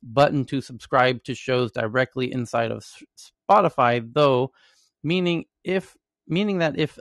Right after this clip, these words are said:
a listener wants to subscribe to an Anchor podcast, they'll have to navigate to an external website, likely through a link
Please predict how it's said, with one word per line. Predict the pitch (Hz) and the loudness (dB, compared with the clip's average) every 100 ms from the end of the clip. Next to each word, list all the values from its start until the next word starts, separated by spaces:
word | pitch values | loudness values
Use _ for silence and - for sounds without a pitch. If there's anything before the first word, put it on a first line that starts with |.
| - | -6
a | 139 131 | -2 0
listener | 143 185 202 185 | 0 -2 -2 -2
wants | 143 165 - | 0 -2 -2
to | 147 | -8
subscribe | 143 - 147 135 123 | -8 -2 0 0 -2
to | 127 | -6
an | 123 | -4
Anchor | 147 139 139 127 | -4 -4 -4 -6
podcast, | - 151 127 - 110 110 - _ _ _ _ | 0 0 0 -2 -4 -4 -8 _ _ _ _
they'll | 135 | -6
have | 123 165 - | 0 0 0
to | - 143 | -4 -4
navigate | 135 123 120 131 | -2 -2 -4 -8
to | - 127 | -4 -4
an | 120 | -4
external | 127 117 - 120 110 | -6 -10 -8 -6 -2
website, | 113 110 117 - | -4 -4 -6 -4
likely | 120 120 123 | -4 -4 -6
through | 107 127 120 | -6 -4 -4
a | 120 | -4
link | 110 117 123 | -4 -4 -4